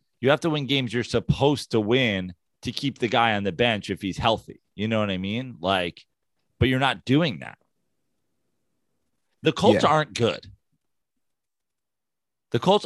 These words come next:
Speaker 1: aren't good. I know everybody's, like, on this, like, the Colts are the best team that aren't gonna make the playoffs, or the Colts are the best team with a loser. It's like, the Colts are not good.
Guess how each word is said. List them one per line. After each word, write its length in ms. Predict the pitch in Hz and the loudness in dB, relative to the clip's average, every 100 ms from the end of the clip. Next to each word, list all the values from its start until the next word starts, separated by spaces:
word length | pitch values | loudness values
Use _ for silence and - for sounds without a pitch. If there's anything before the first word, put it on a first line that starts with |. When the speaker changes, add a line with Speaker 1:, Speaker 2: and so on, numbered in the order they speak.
| - | 0
Speaker 1:
aren't 320 | 123 117 - | 0 0 -2
good. 240 | 95 85 76 | -2 -2 0
I 120 | 117 | 0
know 120 | 147 | 0
everybody's, 540 | 156 135 131 127 113 101 | 2 2 4 4 2 2
like, 180 | 104 101 | 0 2
on 160 | 101 | 0
this, 220 | 95 87 | 0 -2
like, 180 | 92 85 | -2 -2
the 80 | 101 | -4
Colts 320 | - 127 107 | 0 2 2
are 80 | 110 | 2
the 120 | 95 | 2
best 320 | 87 101 87 - | 2 0 -2 -6
team 240 | 107 92 | -6 -4
that 180 | 92 85 | -2 -2
aren't 280 | 90 90 85 | -2 -2 -4
gonna 160 | 98 | -6
make 200 | 90 87 | -4 -6
the 100 | - | -6
playoffs, 520 | 80 98 87 85 82 92 | -2 0 0 0 -2 -4
or 60 | |
the 80 | 85 | -6
Colts 300 | - 101 - | -2 -2 0
are 40 | |
the 80 | 92 | -4
best 320 | 78 90 82 | -2 -4 -4
team 140 | - 95 | -8 -8
with 120 | 85 | -6
a 40 | |
loser. 280 | 90 92 90 | -4 -4 -6
It's 140 | 95 95 | -6 -4
like, 180 | 98 _ - - - | -4 _ -20 -20 -16
the 60 | - | 0
Colts 240 | 190 180 | 0 2
are 60 | 147 | 0
not 260 | 107 90 | 0 -2
good. 160 | 76 | -6